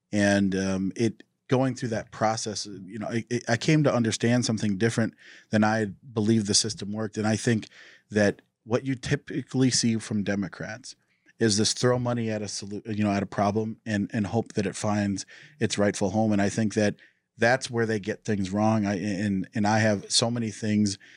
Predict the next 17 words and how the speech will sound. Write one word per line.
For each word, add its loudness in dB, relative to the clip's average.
that 0
I 4
believe -2
that -6
are 2
wrong 4
about -4
our, -2
our 0
mental 2
health -2
in -2
our 0
healthcare 0
system, 0
in 4
which 2